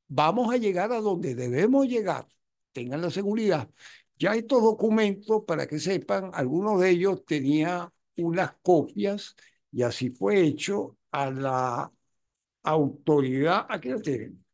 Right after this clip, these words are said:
a la Oficina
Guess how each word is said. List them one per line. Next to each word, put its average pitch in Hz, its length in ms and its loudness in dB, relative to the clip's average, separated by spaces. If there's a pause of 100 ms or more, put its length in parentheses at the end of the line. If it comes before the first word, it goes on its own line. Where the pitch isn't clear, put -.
(840)
a 175 160 0
la 160 640 0 (840)
Oficina 247 920 0